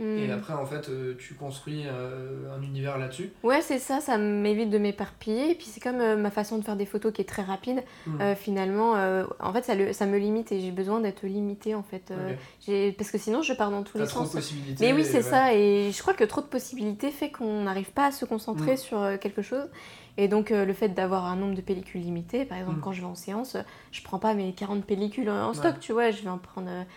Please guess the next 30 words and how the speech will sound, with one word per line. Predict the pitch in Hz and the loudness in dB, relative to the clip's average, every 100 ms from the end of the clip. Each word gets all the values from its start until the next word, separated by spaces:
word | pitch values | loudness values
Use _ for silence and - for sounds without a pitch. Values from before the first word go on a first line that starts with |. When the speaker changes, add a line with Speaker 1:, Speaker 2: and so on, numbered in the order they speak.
| - - | -20 -16
Speaker 1:
cinq | - - 240 240 190 | -10 -6 -4 -6 -8
en | |
me | 185 | -10
disant | 190 208 | -8 -6
max | 196 - - - 196 | -4 -6 -10 -14 -14
cinq | - 220 226 214 | -12 -8 -8 -4
et | |
tout. | 160 | -2
Speaker 2:
Hmm. | 151 - - - | -4 -6 -20 -4
Speaker 1:
Et, | 214 202 202 196 202 | 2 4 4 2 2
euh, | 196 | 2
voilà, | 202 220 | 4 4
cette | 220 202 | 2 0
limitation | 220 214 208 202 262 | 0 0 0 0 -4
fait | 247 240 | 0 2
que, | 220 | 4
voilà, | 202 | 2
il | 190 | 2
y | |
a | 190 | 0
un | 185 | -2
cadre, | - 226 240 226 | 2 2 2 0
il | 190 | -2
y | |
a | 180 | -2
un | 180 185 | -4 -4
début, | 190 202 | -4 -2
une | 202 | -4
fin | 185 - 214 220 | -4 -6 -4 -4
et, | 190 180 220 | -4 -4 -6